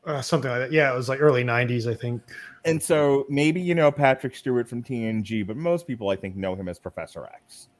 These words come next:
Speaker 2: Um,
Speaker 1: Na-, nowadays, probably. But yeah,
Speaker 2: Yeah.
Speaker 1: during, during my, during our generation, it would have been Captain Picard.
Speaker 2: Sure. And he's so young. It, it, that five-year difference does make a tremendous amount. He's so young in this. <laughs> Like,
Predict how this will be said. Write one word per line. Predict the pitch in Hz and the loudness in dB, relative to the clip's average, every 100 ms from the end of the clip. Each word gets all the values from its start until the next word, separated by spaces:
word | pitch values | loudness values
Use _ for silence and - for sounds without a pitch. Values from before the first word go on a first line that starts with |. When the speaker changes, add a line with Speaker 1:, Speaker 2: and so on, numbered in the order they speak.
| _ _ _ _ - | _ _ _ _ 0
Speaker 2:
Um, | 104 98 95 95 | 4 4 2 8
Speaker 1:
Na-, | 190 202 | 10 10
nowadays, | 196 185 180 160 147 | 10 10 10 10 6
probably. | - 139 127 120 117 113 - | 2 4 4 -2 -2 -2 -4
But | - 147 | -2 4
yeah, | 165 | 6
Speaker 2:
Yeah. | 147 | 6
Speaker 1:
during, | 180 180 170 | 8 8 8
during | 180 185 170 | 8 8 8
my, | 156 156 151 147 143 | 8 8 8 6 6
during | 175 160 | 6 8
our | 147 147 | 8 6
generation, | 147 123 123 - | 2 2 0 -4
it | 139 | -6
would | 123 | -4
have | 120 | -4
been | 120 113 | -4 -4
Captain | - 120 110 | -6 -6 -6
Picard. | 113 113 120 113 113 - _ - | -10 -2 2 4 2 -4 _ -6
Speaker 2:
Sure. | 175 110 85 _ _ _ _ _ - | 2 2 2 _ _ _ _ _ 4
And | 135 123 | 4 4
he's | 143 160 160 | -2 -4 -4
so | - 123 135 | -2 0 2
young. | 127 107 113 | 2 2 2
It, | 123 139 | -4 -6
it, | 131 | -2
that | 131 127 | 0 2
five-year | - 143 156 143 135 | 4 4 4 0 0
difference | 110 104 131 135 - - | -2 -2 -4 -6 -8 -2
does | 113 110 | -2 -2
make | 104 | -6
a | 101 | -8
tremendous | - 104 104 104 101 | -6 -6 -4 -4 -6
amount. | 98 - - _ | -10 -10 -20 _
He's | 156 165 | -2 -2
so | - - 135 156 | -6 -2 0 0
young | 156 107 107 | 0 0 0
in | 120 131 | -2 -2
this. | 143 156 - - | -4 -4 -12 -20
<laughs> | _ - _ | _ -20 _
Like, | 208 - | -2 -2